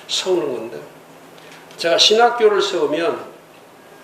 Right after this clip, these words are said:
세우-, 신학교를 세우는 목적이 뭐냐면, 지금처럼 신학을 해서는 리더가 될 수가 없죠. 지금 신학교를 나와가지고는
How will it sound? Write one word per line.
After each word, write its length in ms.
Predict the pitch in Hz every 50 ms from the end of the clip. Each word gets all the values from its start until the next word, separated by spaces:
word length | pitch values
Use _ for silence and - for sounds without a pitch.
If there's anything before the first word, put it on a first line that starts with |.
| - - - - - - - - - - - - - - - - - -
세우-, 300 | - - - 214 - 202
신학교를 640 | - - - - 214 220 220 220 - 214 202 196 175
세우는 340 | - 190 180 175 170 151 127
목적이 480 | 185 214 202 - - 196 190 175 185 160
뭐냐면, 680 | 139 123 123 123 120 117 120 151 165 151 120 - - - - - - - - - - - - - - - - -
지금처럼 760 | - - - - 175 214 226 214 - - 208 214 214 - 196
신학을 480 | - - - 262 254 240 233 220 202 180
해서는 540 | 165 147 - 147 139 135 143 170 196 220 - - - - - - - - - - - - - - - - - - - - - - - - - - - - - - - - - - - - - - - - - - - - - - - - - - - - - - - - - - - - - - - - - - - - - - - - - - - - - - - - - - - - - - - - - - - 131 120
리더가 420 | 127 165 185 185 190 185 175 160
될 160 | - 147 135 123
수가 280 | - - - - 110
없죠. 280 | - - - - - - - - - - - - - - - - - - - - - - - - - - - - - - - - -
지금 300 | - - - - 190 185
신학교를 720 | - - 254 240 247 240 240 247 233 214 202 196 196 175
나와가지고는 840 | 117 113 123 127 131 127 131 120 - - 117 123 120 131 151 147 -